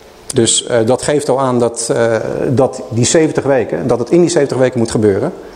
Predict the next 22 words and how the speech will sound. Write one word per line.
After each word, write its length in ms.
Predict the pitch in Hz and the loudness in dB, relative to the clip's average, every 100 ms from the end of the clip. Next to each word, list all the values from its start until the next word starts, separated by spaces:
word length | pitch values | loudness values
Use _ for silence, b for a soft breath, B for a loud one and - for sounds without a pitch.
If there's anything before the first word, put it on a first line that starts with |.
| B B B - | B B B -6
En 160 | 104 | 0
daarmee 300 | 104 110 117 | 2 2 0
geef 220 | 110 123 117 | 2 0 0
ik 60 | |
al 80 | 107 | -2
een 80 | 104 | 0
klein 200 | 120 110 | -2 0
beetje 240 | 101 - | 0 0
weg. 340 | 107 147 - - | 2 2 -2 -2
Als 120 | 107 | -2
ik 60 | |
het 100 | 120 | 0
over 160 | 113 104 | 0 2
negenenzestig 640 | 110 107 104 - 135 - | 0 0 0 0 -2 -2
heb, 180 | 160 160 | -2 -2
is 140 | 110 - | -2 0
die 100 | 113 | 0
zeventigste 500 | 120 120 113 - 110 | 2 0 -2 0 2
week 180 | 110 | 2
nog 100 | 113 | 2
niet 120 | 110 113 | 2 2
afgerond. 440 | - 101 120 | 0 -2 -2